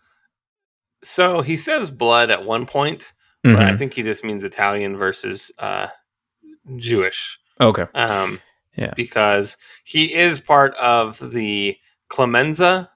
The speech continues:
Speaker 1: family, but
Speaker 2: Mm-hmm.
Speaker 1: Clemenza is not in this movie, so, um, that's just kinda how that works.
Speaker 2: Which also was really weird that, uh, Chi-Chi was like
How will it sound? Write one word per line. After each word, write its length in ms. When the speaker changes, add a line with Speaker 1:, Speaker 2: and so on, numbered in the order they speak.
Speaker 1:
family, 520
but 160
Speaker 2:
Mm-hmm. 100
Speaker 1:
Clemenza 440
is 120
not 180
in 100
this 160
movie, 340
so, 380
um, 400
that's 200
just 160
kinda 160
how 140
that 160
works. 420
Speaker 2:
Which 200
also 320
was 140
really 200
weird 400
that, 580
uh, 260
Chi-Chi 500
was 260
like 400